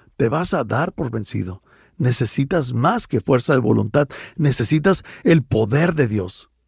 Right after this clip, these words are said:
¿Y cómo obtienes el poder de Dios? Enfocándote en la recompensa. En este verso encontramos el secreto para tener disciplina personal. El verso dice que lo hacemos por una recompensa eterna,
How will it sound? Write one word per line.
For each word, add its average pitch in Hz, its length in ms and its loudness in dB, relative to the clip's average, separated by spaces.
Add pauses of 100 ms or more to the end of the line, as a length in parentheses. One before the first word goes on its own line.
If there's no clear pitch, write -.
(420)
¿Y 127 80 -2
cómo 285 260 0
obtienes 117 420 -4
el - 80 -10
poder 90 300 -2
de 90 100 -4
Dios? 82 380 -10 (540)
Enfocándote 160 1120 0 (220)
en 110 180 2
la 104 80 0
recompensa. 90 640 -6 (1160)
En 147 100 6
este 226 200 2
verso 127 360 0 (200)
encontramos 165 540 4
el 214 120 2
secreto 180 400 0
para 156 180 2
tener 151 400 0
disciplina 175 460 0
personal. 98 580 -6 (460)
El 123 160 2
verso 160 260 4
dice 165 340 4 (260)
que 160 120 6
lo 143 160 8
hacemos 180 460 4
por 143 160 2
una 156 180 4
recompensa 156 640 0
eterna, 98 480 -4